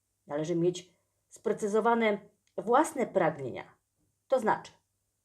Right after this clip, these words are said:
czego chce, czego oczekuje od związku, jakiego chce partnera. Trudno jest zbudować związek z niedojrzałym mężczyzną. Swoją odwagą sięgniesz po zaszczyty.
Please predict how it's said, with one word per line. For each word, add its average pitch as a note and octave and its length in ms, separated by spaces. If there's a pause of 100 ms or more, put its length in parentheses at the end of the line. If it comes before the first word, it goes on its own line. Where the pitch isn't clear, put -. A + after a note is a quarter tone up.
(140)
czego C#4 260
chce, - 400 (840)
czego C#4+ 280
oczekuje C4+ 640 (180)
od F#3 140
związku, C#3 480 (800)
jakiego B3+ 560
chce - 220
partnera. - 580 (1900)
Trudno D4+ 360
jest B3 420
zbudować G#3 520
związek F3+ 540
z - 60
niedojrzałym A#3 640
mężczyzną. C3+ 540 (1600)
Swoją G#3+ 300
odwagą F3 680 (340)
sięgniesz G#3+ 440
po A3+ 160
zaszczyty. A#3 640